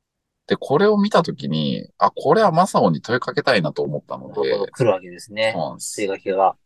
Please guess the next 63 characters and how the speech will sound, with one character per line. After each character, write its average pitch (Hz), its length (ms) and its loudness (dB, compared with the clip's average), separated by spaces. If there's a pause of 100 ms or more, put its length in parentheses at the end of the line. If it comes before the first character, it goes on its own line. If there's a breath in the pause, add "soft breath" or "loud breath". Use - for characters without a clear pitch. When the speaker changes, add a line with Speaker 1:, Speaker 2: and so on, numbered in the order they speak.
Speaker 1:
は 62 240 0
い。 - 60 -14 (480)
Speaker 2:
何 104 100 -12
で 98 80 -10
し - 100 -6
ょ 104 60 4
う - 20 -8
か？ 95 180 2 (360)
Speaker 1:
で、 104 40 0
マ 151 120 4
サ 233 160 4
オ 107 60 6
ン - 20 2
が 76 80 4
よ 101 140 4
く - 140 -4
言 69 80 -2
っ - 20 -12
て - 240 -2
い 82 100 0
る、 110 500 2
そ - 220 -4
の、 76 380 2 (720)
マ 202 280 2
イ 269 100 -4
ナ 233 160 -2
ス 175 340 -2 (460)
の 151 320 4 (380)
こ 113 200 -4
と、 120 60 4
Speaker 2:
は 156 60 4
い。 - 120 -8
Speaker 1:
こ 190 360 4
う 175 40 -2
な 156 120 6
ら 247 120 0
な 214 160 2
い 90 100 0
よ 82 200 4
う 73 60 -4
に 85 360 -2 (340)
Speaker 2:
は 98 140 -6
い。 87 140 -10
Speaker 1:
し - 240 -4
よ 78 300 4
う - 20 -20
っ - 180 -20
て 78 140 -4
い 78 80 -4
う 107 500 0 (1800)
こ 123 120 2
と 131 140 6
の 139 80 6
方 127 200 8
が、 65 380 2
あ - 60 -8
の、 - 100 -6
エ 180 140 2
ネ 214 120 0
ル 202 140 -2
ギ - 220 -14
ー - 40 -18
が - 160 -2